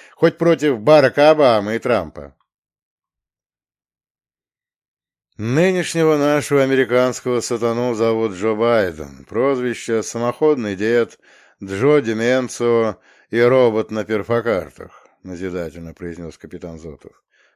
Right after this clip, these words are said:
«Запомни эту фамилию, а то как повстречаетесь на узкой дорожке, так будешь знать, за что его бить».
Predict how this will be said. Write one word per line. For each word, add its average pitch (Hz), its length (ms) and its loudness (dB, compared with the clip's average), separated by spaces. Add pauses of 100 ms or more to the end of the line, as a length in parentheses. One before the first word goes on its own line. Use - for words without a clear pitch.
«Запомни 117 720 0
эту 90 200 -8
фамилию, 82 600 -10 (480)
а 113 140 0
то 151 160 4
как 143 220 0
повстречаетесь 139 960 2
на 110 160 0
узкой 104 260 -6
дорожке, 107 540 -4
так 104 200 -6
будешь 135 280 -2
знать, 101 480 -4
за 101 160 -4
что 98 200 -8
его 113 240 -4
бить». 87 380 -12